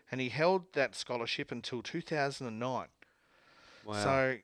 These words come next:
Speaker 1: he really put in. Um,
Speaker 2: Yeah.
Speaker 1: uh, he was coached by Chris Nunn, Scott Goodman, and Alison O'Riordan. After, um,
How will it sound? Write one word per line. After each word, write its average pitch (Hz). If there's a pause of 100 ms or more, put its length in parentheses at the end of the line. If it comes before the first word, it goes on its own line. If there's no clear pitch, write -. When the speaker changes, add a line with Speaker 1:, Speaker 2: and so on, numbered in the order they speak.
(120)
Speaker 1:
he 165
really 143
put 123
in. 92 (340)
Um, 117
Speaker 2:
Yeah. 120
Speaker 1:
uh, -
he 147
was 139
coached 143
by 123
Chris -
Nunn, 139 (420)
Scott -
Goodman, 147
and 131
Alison 131
O'Riordan. 131 (580)
After, 127
um, 120